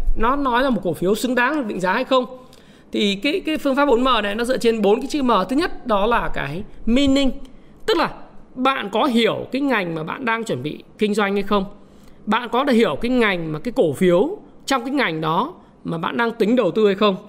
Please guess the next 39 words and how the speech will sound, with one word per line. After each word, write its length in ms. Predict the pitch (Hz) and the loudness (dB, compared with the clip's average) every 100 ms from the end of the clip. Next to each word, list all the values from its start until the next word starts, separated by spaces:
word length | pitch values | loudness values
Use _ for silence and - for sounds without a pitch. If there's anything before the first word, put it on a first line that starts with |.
| - - - | -20 -20 -4
Tôi 100 | 269 | 0
nói 120 | 247 | 2
thí 120 | 277 269 | 2 4
dụ 120 | 269 | 4
như 120 | 226 | 4
các 80 | 233 | 2
bạn 200 | 240 208 | 0 0
dự 160 | 190 226 | -4 0
kiến 200 | 185 196 | 2 4
là 100 | 226 | 4
đầu 140 | 185 | 2
tư 120 | 175 202 | 4 2
vào 160 | 180 | 2
Vinamilk, 480 | 170 202 208 233 226 - - - - | 2 4 6 6 4 -2 -20 -20 -8
hay 200 | 208 202 | -4 -2
là 120 | 185 | -2
Hòa 200 | 160 165 | -2 -2
Phát, 280 | - 247 320 - - - - - | 0 0 0 -6 -20 -20 -20 -16
hay 240 | - 208 202 | -4 0 0
là 200 | 175 165 - | 0 -4 -6
Thế 100 | 170 | -2
Giới 160 | 175 180 | 2 2
Di 120 | 226 | 2
Động, 240 | 226 220 - - - - - | 0 -2 -6 -16 -20 -20 -10
hay 220 | 196 208 | -4 0
là, 340 | 196 175 151 147 - | 2 0 -2 -6 -12
ờ, 160 | - - | -8 -6
F 220 | 220 226 | -2 -2
P 120 | - | 0
T, 40 | 247 240 220 - - - - - | 2 2 0 -6 -20 -20 -20 -18
ờ, 340 | 147 131 131 156 | -12 -10 -8 -4
hay 140 | 202 214 | 0 2
là 280 | 180 151 - - | 0 -2 -6 -4
Techcombank, 720 | 240 240 208 190 208 208 202 | -2 0 -2 0 0 0 -2
hay 80 | 202 | -2
là 120 | 175 | -4
V 100 | 156 202 | -2 0
P 120 | 208 202 | 0 0
Bank, 220 | 202 | -2